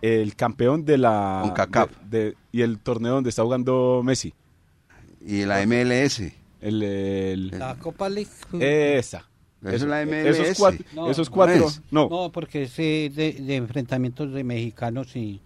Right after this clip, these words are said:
Speaker 2: Ah,
Speaker 3: es como
Speaker 2: bueno.
Speaker 3: una pequeña Copa Libertadores, pero entre México y, y la M L S.
Speaker 2: Mm, bueno, ya. Muy bien. Ya. Billete.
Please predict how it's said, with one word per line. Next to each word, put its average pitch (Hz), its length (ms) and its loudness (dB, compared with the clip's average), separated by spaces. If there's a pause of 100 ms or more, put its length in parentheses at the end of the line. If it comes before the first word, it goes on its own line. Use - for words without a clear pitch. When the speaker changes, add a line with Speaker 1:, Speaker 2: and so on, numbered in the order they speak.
(120)
Speaker 2:
Ah, 113 400 -2
Speaker 3:
es 127 60 -2
como 117 140 -2
Speaker 2:
bueno. 156 140 0
Speaker 3:
una 147 380 -2 (280)
pequeña 147 440 -2
Copa 165 340 0
Libertadores, 143 600 0
pero 123 160 -8
entre 117 200 -10
México 135 360 -8
y, 117 320 -8 (460)
y 110 320 -12
la 107 220 -4
M 117 180 0
L 127 180 -2
S. 123 220 -10 (160)
Speaker 2:
Mm, 98 260 -8
bueno, 82 200 -12 (100)
ya. 82 140 -12 (600)
Muy 95 240 -6
bien. 82 200 -10 (120)
Ya. 73 140 -16 (220)
Billete. 101 400 -8